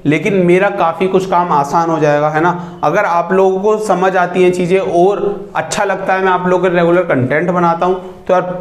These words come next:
please आप लोगों से हाथ जोड़ के विनती है यार कि आप लोग content को support करें और share कर दें, ठीक है? कोई किसी पे pressurize नहीं है कि करना ही करना है, आपको नहीं अच्छा लग रहा,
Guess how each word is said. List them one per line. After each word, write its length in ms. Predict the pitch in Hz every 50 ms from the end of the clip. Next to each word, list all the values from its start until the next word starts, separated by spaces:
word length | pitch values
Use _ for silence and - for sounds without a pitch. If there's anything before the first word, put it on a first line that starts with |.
| -
please 260 | 196 185 208 214 190
आप 180 | 202 175 175 165
लोगों 180 | 165 165 156 165
से 100 | 156 165
हाथ 160 | 156 151 147
जोड़ 220 | 143 143 151 151 151
के 100 | 147 151
विनती 280 | 139 139 139 143 139 156
है 60 | 156
यार 440 | 156 147 156 156 - - - - - -
कि 80 | - 180
आप 240 | 170 160 156 165 170
लोग 300 | 180 180 180 180 180 175
content 380 | 170 151 151 151 160 160 165 156
को 360 | - 196 202 202 - - -
support 400 | - 165 147 - 170 175 170 175
करें 180 | 156 151 160 170
और 140 | 175 175 170
share 240 | 170 - 135 117 107
कर 120 | 110 101
दें, 160 | 95 98 107 107 - - - - - - -
ठीक 120 | 185 190
है? 100 | 202 - - - - - - -
कोई 300 | 185 196 220 240 254 - - 220 - - -
किसी 220 | - 190 156 196 190
पे 140 | 190 226 220
pressurize 500 | - 190 175 175 175 175 196 196 196 196
नहीं 160 | 190 190 196
है 60 | 202
कि 120 | 196 220 196
करना 280 | 208 185 170 180 185
ही 100 | 185 190
करना 260 | 190 190 180 180 185
है, 160 | 190 - - - - - - - - -
आपको 220 | 156 151 - 185
नहीं 260 | 170 160 156 160 180 190
अच्छा 200 | 180 185 - 185
लग 120 | 185 190
रहा, 220 | 190 185 185 185